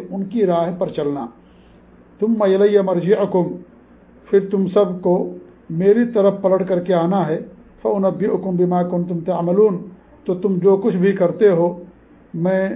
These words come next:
تمہیں خبردار کروں گا۔ اس سے پہلے والدین کے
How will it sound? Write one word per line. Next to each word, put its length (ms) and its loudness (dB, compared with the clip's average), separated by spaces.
تمہیں 440 0
خبردار 420 2
کروں 340 -4
گا۔ 120 -6
اس 120 -8
سے 80 2
پہلے 460 2
والدین 480 0
کے 120 -4